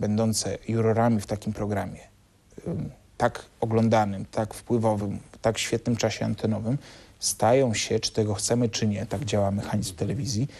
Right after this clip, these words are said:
autorytetami, które są zapraszane do różnych pism, wypowiadają się i tak się rzeczywiście dzieje. Pan Nergal w jednym z tygodników w tej chwili,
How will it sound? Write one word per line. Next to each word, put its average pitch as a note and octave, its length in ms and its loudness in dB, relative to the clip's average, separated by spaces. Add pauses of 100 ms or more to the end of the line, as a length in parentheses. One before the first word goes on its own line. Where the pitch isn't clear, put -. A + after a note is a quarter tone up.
(300)
autorytetami, B2+ 840 2 (180)
które A2+ 260 -4
są G#2 180 0
zapraszane G2+ 540 -2
do G2+ 80 -4
różnych G#2 320 -6
pism, C3+ 400 0
wypowiadają G#2+ 760 2
się A#2+ 240 2 (420)
i C#3 180 2 (220)
tak A2 200 -4
się - 140 -2
rzeczywiście C#3 500 -2
dzieje. D#3 280 4
Pan G#2 240 -2
Nergal A2 340 2
w G#2+ 80 -8
jednym G#2 480 -2
z - 80 -4
tygodników G#2+ 600 -2
w - 40 -10
tej A2 140 0
chwili, A2 380 2